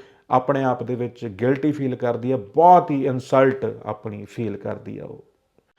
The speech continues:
ਸੋ ਦੋਸਤੋ, ਇਹ ਸੀ ਅੱਜ ਦੀ ਕਹਾਣੀ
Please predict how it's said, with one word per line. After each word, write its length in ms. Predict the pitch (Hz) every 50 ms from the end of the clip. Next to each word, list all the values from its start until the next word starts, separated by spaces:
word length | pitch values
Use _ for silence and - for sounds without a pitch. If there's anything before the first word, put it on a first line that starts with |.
| _ _ _ _ _
ਸੋ 180 | - - 165
ਦੋਸਤੋ, 520 | 156 185 202 208 202 208 240 233 233 220 180
ਇਹ 220 | 185 180 196 208
ਸੀ 200 | 202 208 208 190
ਅੱਜ 140 | 175 156 165
ਦੀ 160 | 165 165 175
ਕਹਾਣੀ 520 | 175 - 151 131 147 147 147 156 165 165